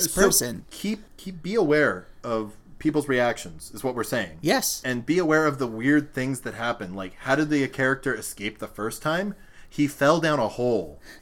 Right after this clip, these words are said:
Speaker 2: He fell down a hole, and some of his other mooks saved him.
Speaker 1: There you go.
Speaker 2: How did he escape the second time? The tunnel they were in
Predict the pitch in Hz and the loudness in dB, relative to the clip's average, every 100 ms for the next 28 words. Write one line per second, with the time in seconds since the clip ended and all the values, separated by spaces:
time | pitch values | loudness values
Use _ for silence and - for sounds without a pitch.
0 | - - 123 - 151 165 170 156 - 151 | -20 -12 -6 4 4 6 2 0 2 4
1 | 135 117 110 110 - 110 104 - 123 123 | 6 6 4 2 -4 -6 -6 -4 -2 0
2 | 120 113 117 104 - 113 113 107 104 107 | -2 -2 -8 -8 -4 0 2 0 0 -2
3 | 110 - - - 107 101 98 98 87 - | -4 -8 -12 -10 -4 -4 -4 -8 -16 -18
4 | - - - - - 104 95 104 131 180 | -20 -20 -20 -20 -14 -8 -6 -2 -2 -2
5 | 180 - 143 151 156 151 156 147 143 - | -6 0 2 4 2 2 0 0 -2 -2
6 | 143 143 127 95 92 113 - 139 160 160 | -2 -2 -6 -6 -8 -10 -6 -4 -2 0
7 | 156 165 160 180 | 0 -2 -2 -6